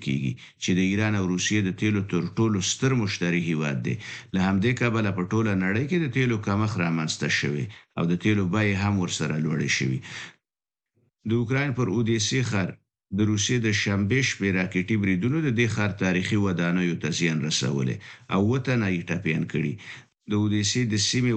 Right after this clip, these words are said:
والي اولیا کیپر ویلي چې د روسیې په بیګانیو بریدونو کې د اودیسې ښار په مرکزي برخه کې هغه ودانۍ زیانمنې شوي چې د ملګرو ملتونو یونسکو ادارې د نړیوالو میراثونو په فهرست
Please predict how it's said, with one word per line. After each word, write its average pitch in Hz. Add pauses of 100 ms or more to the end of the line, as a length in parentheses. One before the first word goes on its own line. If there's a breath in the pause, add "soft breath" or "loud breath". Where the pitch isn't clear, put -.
والي 101 (300)
اولیا 98
کیپر 107
ویلي 104 (320)
چې -
د 98
روسیې 101
په 107
بیګانیو 104
بریدونو 95
کې 80
د 85 (120)
اودیسې 90
ښار 143
په 123 (100)
مرکزي 95 (100)
برخه 110
کې 92 (100)
هغه 104
ودانۍ 90
زیانمنې 87
شوي 135 (480)
چې -
د - (100)
ملګرو 110
ملتونو 127 (100)
یونسکو 101 (160)
ادارې 101 (280)
د - (140)
نړیوالو 101
میراثونو 92
په 85
فهرست 85